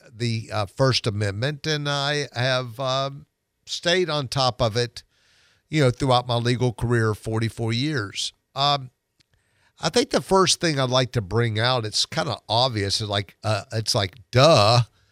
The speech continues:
But think about this, our founding fathers, whether it's James Madison or Thomas Jefferson, they chose the First Amendment first, the right to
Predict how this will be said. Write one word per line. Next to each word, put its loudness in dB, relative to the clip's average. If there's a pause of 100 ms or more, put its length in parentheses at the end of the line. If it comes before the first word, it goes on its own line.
(400)
But 2
think 0
about 4
this, 2
our 0
founding -2
fathers, 0
whether 2
it's -2
James -2
Madison -2
or -4
Thomas -2
Jefferson, -4 (1160)
they 0
chose 2 (400)
the -2
First 2
Amendment -2 (400)
first, 4 (680)
the -4
right 0
to -8